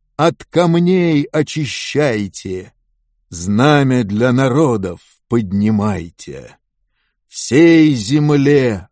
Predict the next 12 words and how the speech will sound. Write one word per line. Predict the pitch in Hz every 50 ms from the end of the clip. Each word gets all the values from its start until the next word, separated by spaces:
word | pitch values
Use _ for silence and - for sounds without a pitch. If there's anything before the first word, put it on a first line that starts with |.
| _
возвестил | - 87 95 110 120 95 92 98 123 113 - - - - 120 135 135 123 120 117
Господь, | 113 101 113 120 110 - - - - _ 117 120 120 95 90 - _ - - - - _ _ - _ _ _
дочери | - 87 92 123 160 165 151 143 - - 143 143 143 160
Сиона | 147 - - - 135 147 139 139 160 160 147 139 135 127 120 113 104
повелел | - 120 113 113 120 131 127 120 127 135 135 127 123 117
сказать: | 101 - - - - 110 113 110 98 107 117 117 101 92 90 - - - - - _ _ _ _ _ _ _ _ _ _ _ _ _
«Приближается | 90 87 92 110 123 117 120 123 147 151 120 107 147 175 175 170 156 151 151 143 127 - - - - - 123 127 117 110 110 - - _
Избавитель | - 131 135 110 90 92 90 87 120 123 113 123 160 151 113 - - - 107 104 98 -
твой, | _ - 104 90 95 104 107 98 90 85 80 71 _ _ _ _ _ _ _ _ _
вместе | _ 85 87 95 101 107 110 127 156 185 185 185 180 175 - - - 147 147 139
с | - - - -
Ним | 113 123 139 127 117 107 95 87 73 62 -